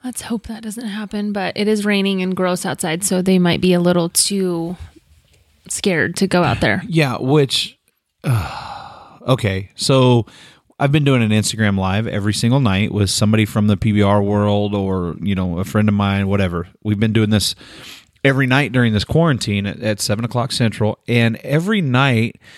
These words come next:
Speaker 2: I do this, I step out on the back deck, and I feel like one of our dogs is batting a hundred percent and shitting somewhere that I'm about to walk.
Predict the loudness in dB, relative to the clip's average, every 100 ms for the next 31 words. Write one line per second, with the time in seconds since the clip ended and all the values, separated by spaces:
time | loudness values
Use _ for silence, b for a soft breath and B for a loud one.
0 | B B _ 0 0 -2 0 2 2 2
1 | 2 2 -2 0 0 2 0 0 0 0
2 | 0 0 0 -2 -8 -20 _ _ _ _
3 | _ _ _ _ _ _ _ -2 2 2
4 | 0 -4 -4 0 2 4 2 2 -2 -8
5 | _ _ _ b b b 0 4 4 4
6 | 4 4 2 2 0 -4 -8 -8 -4 -4
7 | 2 2 4 2 -2 0 2 2 2 0
8 | 2 0 0 -2 -4 -6 -2 0 0 -2
9 | 0 2 2 2 0 -2 -8 _ b b
10 | b 0 2 4 2 2 -2 -2 -6 -6
11 | -12 -20